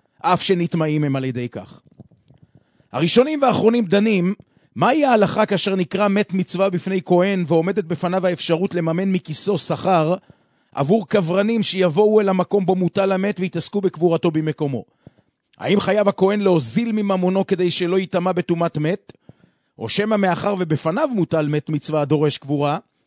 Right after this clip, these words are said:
רשאי אף הכהן לקוברו? הרשב"א במסכת יבמות כותב שרשאי הכהן לקבור בעצמו את מת המצווה ואינו חייב להוזיל ממון מכיסו כדי שלא ייטמע. כך גם פוסק הרמה ביורה דעה,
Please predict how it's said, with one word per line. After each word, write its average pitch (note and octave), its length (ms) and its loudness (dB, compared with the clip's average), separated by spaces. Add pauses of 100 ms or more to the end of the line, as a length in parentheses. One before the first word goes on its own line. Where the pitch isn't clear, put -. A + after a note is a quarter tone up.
(440)
רשאי G#3 400 2
אף G3+ 120 0
הכהן E3 380 2
לקוברו? A#2+ 480 -4 (720)
הרשב"א D#3 380 0
במסכת A3 500 -2
יבמות G3 340 0
כותב G#3 300 0
שרשאי F3+ 400 -4
הכהן G3 300 -2
לקבור F#3 320 0
בעצמו F3+ 400 -2
את F3 100 -4
מת F3+ 180 -4
המצווה F3 420 -2
ואינו F3 180 2
חייב F3 280 -2
להוזיל D#3+ 340 0
ממון E3+ 260 -2
מכיסו D#3+ 560 2 (420)
כדי D#3+ 260 0
שלא E3+ 260 2
ייטמע. E3 460 -2
כך C#3 180 -8
גם D#3 100 -4
פוסק D#3 340 -6
הרמה D#3 380 2 (1160)
ביורה F#3+ 380 6
דעה, G3 400 2